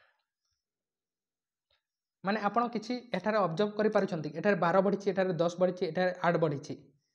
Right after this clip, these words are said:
ଏଠାରେ ଛଅ ବଢ଼ିବ ଏବଂ ଏଠାରେ ଚାରି ବଢ଼ିବ, ଏଭଳି ହୋଇପାରିବ। ତେଣୁ ଏଠାରେ କେତେ ଲେଖିବା ହେଲେ, ତାହେଲେ କେତେ ଲେଖିବା? ସିକ୍ସ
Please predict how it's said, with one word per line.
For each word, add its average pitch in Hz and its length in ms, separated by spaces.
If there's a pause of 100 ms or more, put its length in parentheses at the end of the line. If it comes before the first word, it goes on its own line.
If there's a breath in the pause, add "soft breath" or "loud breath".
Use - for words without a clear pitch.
(380)
ଏଠାରେ 208 180
ଛଅ 208 240
ବଢ଼ିବ 226 320
ଏବଂ 214 260
ଏଠାରେ 202 300
ଚାରି 165 200
ବଢ଼ିବ, 135 280 (880)
ଏଭଳି 214 260
ହୋଇପାରିବ। 233 420 (500)
ତେଣୁ 208 140
ଏଠାରେ 214 240
କେତେ 208 300
ଲେଖିବା 240 340
ହେଲେ, 226 180
ତାହେଲେ 226 280 (2000)
କେତେ 185 140
ଲେଖିବା? 151 300 (800)
ସିକ୍ସ - 340